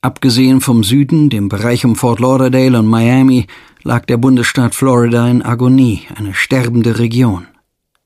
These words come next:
Das Lärmen der Ochsenfrösche war verstummt. Die Natur hielt den Atem an. Ein düsteres, rötliches Flackern quoll durch die Ritzen herein.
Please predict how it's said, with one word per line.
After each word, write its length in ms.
Das 220
Lärmen 440
der 160
Ochsenfrösche 640
war 80
verstummt. 680
Die 160
Natur 480
hielt 420
den 200
Atem 340
an. 240
Ein 220
düsteres, 680
rötliches 500
Flackern 480
quoll 280
durch 140
die 100
Ritzen 340
herein. 460